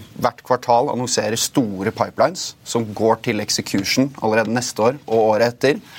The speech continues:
Deres eksisterende flåte begynner å nærme seg full utilization, og da er det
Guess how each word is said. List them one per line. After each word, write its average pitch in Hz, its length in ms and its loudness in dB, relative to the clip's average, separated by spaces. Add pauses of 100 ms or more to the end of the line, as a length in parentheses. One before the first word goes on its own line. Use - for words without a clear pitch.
(320)
Deres 120 180 0
eksisterende 120 460 -2
flåte 127 460 -2
begynner 117 240 0
å 113 40 -4
nærme 98 360 -2
seg 104 340 -2
full 104 320 -4
utilization, 107 640 -2 (440)
og 117 80 -2
da 123 460 0
er 113 60 2
det 123 80 2